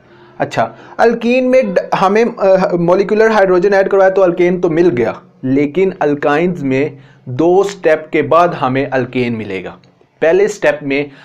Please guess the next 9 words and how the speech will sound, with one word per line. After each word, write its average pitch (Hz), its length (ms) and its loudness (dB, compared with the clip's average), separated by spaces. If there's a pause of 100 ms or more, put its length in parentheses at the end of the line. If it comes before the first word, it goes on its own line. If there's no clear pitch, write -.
(160)
alkene 143 380 -2
मिलेगा, 208 520 0 (320)
दूसरे 202 440 -2
step 170 280 -2
में 156 140 -6
हमारे 147 300 -2
पास - 280 -2
alkene 113 340 -6
मिलेगा। 98 380 -14